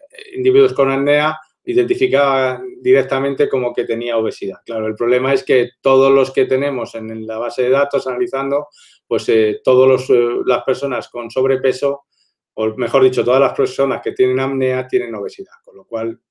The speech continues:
eh, todo este tipo de cosas, pues, son de las que estamos trabajando ahora. Como os decía, bueno, no, no pretendo aburriros con resultados experimentales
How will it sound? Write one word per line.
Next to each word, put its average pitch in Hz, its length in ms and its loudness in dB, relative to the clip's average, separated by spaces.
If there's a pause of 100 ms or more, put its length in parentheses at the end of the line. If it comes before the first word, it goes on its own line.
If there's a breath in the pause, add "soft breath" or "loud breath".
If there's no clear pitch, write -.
eh, 104 220 -16
todo 123 140 0
este 127 220 4
tipo 127 220 2
de 120 80 4
cosas, 127 300 -2
pues, - 160 -8
son 117 240 -8
de 113 60 -8
las 107 120 -8
que - 80 -12
estamos 107 320 -14
trabajando 98 480 -20
ahora. - 140 -20 (360 soft breath)
Como 117 220 -2
os 117 60 2
decía, 135 540 0
bueno, - 240 -18
no, 113 200 -8
no 117 180 -8
pretendo 123 640 -2
aburriros 127 520 0
con 113 180 -8
resultados 117 520 -2
experimentales 123 720 -2